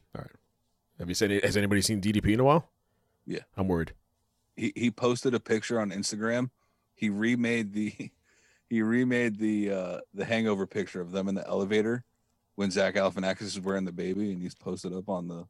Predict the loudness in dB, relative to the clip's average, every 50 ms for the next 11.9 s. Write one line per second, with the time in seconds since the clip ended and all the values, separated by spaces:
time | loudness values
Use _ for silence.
0 | _ -4 -2 -2 0 -2 -4 -8 _ _ _ _ _ _ _ _ _ -10 -6 -6
1 | -4 -4 -4 -6 -4 -4 -4 -2 -2 -2 -4 -4 -4 -4 -2 -2 -2 -4 -4 -4
2 | -4 -2 -2 -2 -2 0 0 0 2 2 2 2 0 0 -2 -4 -4 -4 -4 -2
3 | -4 -4 -6 -8 -6 -4 -4 -4 -4 -4 -6 -6 -6 -4 -4 -4 -4 -6 -8 -10
4 | -12 -8 -6 -6 -6 -6 -8 -10 -8 -6 -6 -6 -6 -6 -6 -8 -6 -6 -4 -4
5 | -4 -2 -2 -2 -2 -2 -4 -6 -6 -4 -4 -4 -4 -4 -4 -6 -8 -8 -4 -2
6 | -2 -2 -2 -4 -10 -16 -18 _ _ _ 0 0 0 0 0 2 2 2 4 2
7 | -2 -4 -6 -10 -6 -4 0 2 2 2 2 0 -4 -6 -4 -4 -4 -4 -4 -8
8 | -6 _ 0 2 4 6 6 6 6 6 4 4 2 2 0 0 0 0 2 2
9 | 2 2 2 -2 -4 -6 -4 -4 -6 -6 -6 -8 -10 -10 -8 -8 -8 -8 -8 -10
10 | -12 -12 -12 -10 -12 -12 -12 -12 -14 -14 -14 -14 -14 -14 -16 -18 -20 -20 _ -20
11 | -18 -18 -16 -16 -16 -16 -12 -10 -10 -10 -10 -12 -14 -14 -14 -16 -18